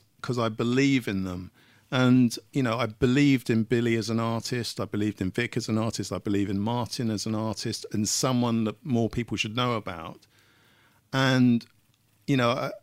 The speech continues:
I think everyone suffers from self-doubt and negativity. And a lot of the time I'm thinking, "Oh, I can't do this," or, "I shouldn't do this," or,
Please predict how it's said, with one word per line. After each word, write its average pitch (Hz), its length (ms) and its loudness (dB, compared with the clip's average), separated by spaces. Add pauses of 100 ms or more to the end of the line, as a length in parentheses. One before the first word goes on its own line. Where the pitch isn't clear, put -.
(140)
I - 40 -16
think - 260 -2 (420)
everyone 127 380 2
suffers 120 400 -2
from 110 420 2
self-doubt 113 1000 -2
and 104 160 0
negativity. 113 880 -2 (360)
And 127 100 2
a 143 40 2
lot 185 180 0
of 147 60 -6
the 143 80 -2
time 139 220 -2
I'm 120 100 0
thinking, 117 240 -4
"Oh, 135 120 0
I 151 100 2
can't 101 340 -4
do 92 220 -2
this," 104 180 -8
or, 123 160 -4
"I 123 40 -6
shouldn't 104 340 -4
do 90 200 -4
this," 104 320 -6
or, 92 200 -4